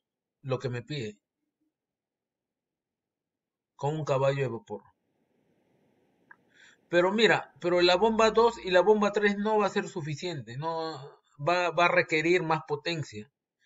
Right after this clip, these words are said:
Y por más que le dé más potencia, no va a llegar ni siquiera, mira.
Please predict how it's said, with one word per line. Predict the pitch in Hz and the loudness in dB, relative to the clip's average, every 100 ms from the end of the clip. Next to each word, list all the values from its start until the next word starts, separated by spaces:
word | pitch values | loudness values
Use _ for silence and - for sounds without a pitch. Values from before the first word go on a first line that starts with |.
| _ _ | _ _
Y | - 160 | -6 0
por | 180 | 0
más | 196 233 - | 4 4 4
que | 190 | 0
le | 180 | 2
dé | 185 208 - | 0 -2 -6
más | 170 190 190 | 0 0 0
potencia, | 185 185 185 175 175 | -4 -2 -4 -2 -2
no | 185 185 | 0 2
va | 185 | 4
a | |
llegar | 175 170 190 170 | 4 4 4 4
ni | 143 | -2
siquiera, | 147 139 135 120 | -6 -2 -2 -2
mira. | 127 110 104 | -4 -8 -10